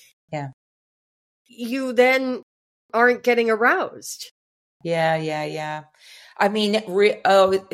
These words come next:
Speaker 1: as soon as you started talking, though, about the intensity at which, you know, at, at women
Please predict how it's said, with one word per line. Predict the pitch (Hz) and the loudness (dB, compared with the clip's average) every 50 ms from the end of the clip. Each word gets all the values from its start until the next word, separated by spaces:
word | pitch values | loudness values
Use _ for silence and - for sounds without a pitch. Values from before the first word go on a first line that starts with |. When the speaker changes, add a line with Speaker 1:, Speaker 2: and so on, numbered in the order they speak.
| 185 - - _ _ - | -12 -12 -14 _ _ 0
Speaker 1:
as | 170 180 180 - - | 2 2 2 0 -4
soon | - 247 254 254 254 | -2 -2 -2 0 -2
as | 247 220 - - | -4 -4 -6 -6
you | 220 | -8
started | 196 - - - 214 196 196 180 175 - | -8 -6 -2 0 2 2 2 0 -2 -8
talking, | - - - 196 196 202 196 - 214 202 185 | -10 -6 0 2 2 2 2 -2 -6 -4 -2
though, | 165 151 147 147 147 151 - - | 0 0 0 0 0 -2 -4 -4
about | 170 165 - - 175 165 165 160 160 160 160 160 156 156 - _ _ _ _ _ - | -6 -4 -2 -2 0 0 2 2 2 2 2 2 0 -2 -6 _ _ _ _ _ 0
the | 165 170 165 165 160 156 156 156 156 160 156 156 - - - _ _ _ _ _ - | 2 2 2 2 2 2 0 0 -2 -4 -6 -10 -14 -20 -20 _ _ _ _ _ -6
intensity | 175 180 185 190 - - 220 214 208 - - - - 202 165 160 147 151 151 147 151 165 180 - - _ - | -4 -4 -2 -4 -2 0 0 0 0 0 -2 -4 -2 -2 0 0 0 0 0 0 -2 -2 -4 -6 -8 _ -6
at | 160 - - 160 - - | -6 -6 -6 -8 -2 2
which, | 190 185 175 - - - - - - | 2 4 4 2 -2 -6 -8 -6 -6
you | 185 196 | -4 -2
know, | 190 175 156 156 170 - - | 0 0 0 -2 -2 -2 0
at, | 165 160 156 - _ - | 0 0 0 -2 _ -2
at | 165 160 - - | -2 -2 -2 -4
women | 160 156 180 190 196 202 196 185 175 170 170 170 175 165 | -6 -4 -2 -2 0 0 -2 -2 -2 -2 -4 -6 -8 -10